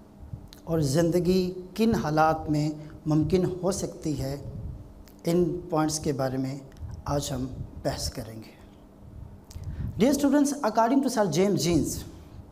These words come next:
चंद ऐसे सितारे खला में हैं जिनके बारे में हमें मालूम है जो ज़मीन से बमुश्किल बड़े हैं, और कुछ इतने बड़े सितारे हैं कि अगर उनमें लाखों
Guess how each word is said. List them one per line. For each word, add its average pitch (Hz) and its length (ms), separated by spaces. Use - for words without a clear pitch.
चंद 285 420
ऐसे 220 240
सितारे 185 460
खला 156 320
में 180 120
हैं 147 180
जिनके 165 320
बारे 143 220
में 147 160
हमें 143 240
मालूम 151 340
है 120 220
जो 196 200
ज़मीन 202 360
से 240 200
बमुश्किल 170 520
बड़े 139 260
हैं, 117 160
और 226 100
कुछ - 360
इतने 240 340
बड़े 196 220
सितारे 180 440
हैं 190 220
कि - 80
अगर 202 240
उनमें 139 460
लाखों 226 640